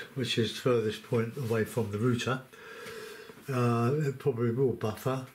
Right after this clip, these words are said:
but I've, I've got the, a, a, uh, a repeater for, for it, but I, I'm gonna wait for my daughter to, she's very savvy, to, to,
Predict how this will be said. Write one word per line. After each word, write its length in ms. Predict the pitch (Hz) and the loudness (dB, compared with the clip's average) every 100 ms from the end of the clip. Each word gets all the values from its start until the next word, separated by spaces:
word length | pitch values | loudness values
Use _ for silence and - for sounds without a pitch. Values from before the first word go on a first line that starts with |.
| - | -12
but 340 | - 120 120 | -6 -6 -2
I've, 340 | 160 135 131 - - | 0 2 0 -4 -2
I've 140 | 147 | 0
got 180 | 208 170 | 2 2
the, 180 | 143 117 170 | 2 0 0
a, 280 | 135 151 143 | 2 4 4
a, 400 | 127 123 123 117 | 2 4 4 4
uh, 80 | 113 - - - - _ - - - 123 | 0 -10 -20 -20 -20 _ -20 -8 -8 -4
a 180 | 147 143 | -4 2
repeater 540 | 123 117 139 127 - | 2 2 0 0 -2
for, 400 | - - 110 123 | -6 -8 -4 -2
for 420 | 117 - 113 107 113 | -2 2 4 6 4
it, 180 | 82 - - - - - - | 2 -8 -20 -20 -20 -20 -6
but 120 | 123 | 0
I, 220 | 120 127 127 | 2 2 0
I'm 100 | 123 | 0
gonna 240 | 120 117 | 2 4
wait 140 | 110 | 2
for 80 | - | 0
my 100 | 107 | -2
daughter 320 | 95 104 - | 0 -2 -2
to, 300 | 92 - 95 | -6 -4 -4
she's 240 | 90 - 90 | -4 -4 0
very 160 | 107 | 0
savvy, 440 | 92 - 98 95 95 - - - - - | 0 -2 0 -2 -4 -10 -14 -14 -10 -2
to, 100 | 107 | -2
to, 260 | - 117 | 0 -2